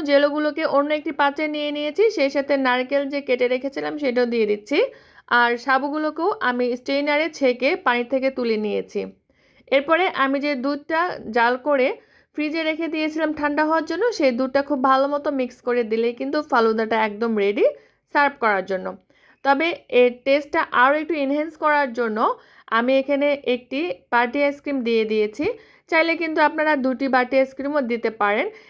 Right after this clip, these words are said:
এতে করে অনেক টে-, ক্রিমি একটা টেক্সচার আসে আর খেতেও কিন্তু অনেক বেশি টেস্টি হয়। এমন প্রচণ্ড গরমে যদি এরকম ঠান্ডা ঠান্ডা হেলদি একটি ডেজার্ট হয়, তাহলে আর কি লাগে বলেন তো?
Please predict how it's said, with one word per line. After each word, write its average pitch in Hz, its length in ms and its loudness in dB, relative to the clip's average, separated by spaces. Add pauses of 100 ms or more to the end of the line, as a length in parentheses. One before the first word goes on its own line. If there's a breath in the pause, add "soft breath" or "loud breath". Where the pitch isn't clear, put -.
(160 loud breath)
এতে 254 200 2
করে 294 240 4 (140)
অনেক 269 360 0 (200)
টে-, 254 220 0 (120)
ক্রিমি 269 320 -2
একটা 285 240 -4
টেক্সচার 247 500 2
আসে 240 280 -2 (100)
আর 220 180 0
খেতেও 247 400 -2
কিন্তু 302 300 -4 (200)
অনেক 269 380 2
বেশি 240 220 -2
টেস্টি 196 380 -4
হয়। 180 240 -4 (600)
এমন 285 420 2
প্রচণ্ড 330 500 -2 (200)
গরমে 269 360 2
যদি 269 320 -6 (100)
এরকম 294 400 -2 (160)
ঠান্ডা 269 300 -2
ঠান্ডা 311 360 0
হেলদি 254 540 2
একটি 294 160 -6
ডেজার্ট 233 520 2
হয়, 240 260 2 (440 soft breath)
তাহলে 294 340 2
আর 302 120 0 (160)
কি 320 160 -6
লাগে 214 260 0
বলেন 220 380 0
তো? 294 140 -2